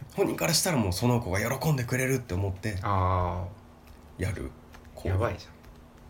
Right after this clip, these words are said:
Speaker 2: ゃん。
Speaker 1: うん。で、自分では気づいてない
Speaker 2: うん。
Speaker 1: からこそ、サイコパス。
Speaker 2: だね。
Speaker 1: うん。みたいな感じになるんじゃないかな。だって普通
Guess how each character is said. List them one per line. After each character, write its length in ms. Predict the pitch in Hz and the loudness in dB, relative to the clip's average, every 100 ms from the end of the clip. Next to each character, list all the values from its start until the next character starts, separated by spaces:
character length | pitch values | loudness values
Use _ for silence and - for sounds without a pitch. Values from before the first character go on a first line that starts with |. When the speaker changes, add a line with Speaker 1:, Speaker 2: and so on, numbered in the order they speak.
| - | -6
Speaker 2:
ゃ 40 | |
ん。 20 | 80 | -4
Speaker 1:
う 40 | |
ん。 100 | 76 - - - - - - | -4 -8 -18 -20 -20 -20 -14
で、 220 | - 87 80 | -4 -4 -2
自 100 | 95 | 0
分 180 | 101 120 | 2 4
で 80 | 143 | 2
は 100 | 123 | 0
気 160 | - | 0
づ 180 | 95 87 | 2 2
い 40 | 85 | 0
て 140 | - | -2
な 80 | 78 | -10
い 80 | - 101 | -8 -2
Speaker 2:
う 20 | |
ん。 640 | 98 95 98 95 90 90 90 98 | 0 2 2 0 -2 -4 -8 -10
Speaker 1:
か 120 | - | -6
ら 60 | 127 | -6
こ 120 | 139 | -6
そ、 320 | - 180 160 - - - - - - - - - | -4 0 0 -2 -14 -20 -20 -20 -20 -20 -12 0
サ 260 | - - | 2 4
イ 40 | 117 | 2
コ 60 | |
パ 120 | 90 | 0
ス。 140 | - - - - - - - - - - - | -4 -4 -8 -10 -16 -18 -20 -20 -20 -18 -10
Speaker 2:
だ 100 | 87 | -4
ね。 280 | 113 117 95 - | -4 -4 -4 -2
Speaker 1:
う 40 | |
ん。 300 | 82 80 73 - - - - - | 0 0 -2 -6 -18 -20 -16 -6
み 80 | 78 | -2
た 100 | 82 | -2
い 40 | |
な 80 | 80 | -2
感 160 | 98 | -6
じ 100 | 101 | -6
に 40 | 98 | -2
な 100 | 87 | 0
る 80 | 80 | 0
ん 80 | 76 | -2
じ 60 | |
ゃ 20 | |
な 80 | 71 | -4
い 20 | 73 | -6
か 140 | - | -10
な。 60 | 85 | -12
だ 20 | |
っ 1400 | 90 - - - - - - - - - - - - | -12 -14 -20 -20 -20 -20 -20 -20 -20 -20 -20 -20 -12
て 80 | - | -4
普 140 | 87 - | -4 -4
通 200 | - 226 | 0 2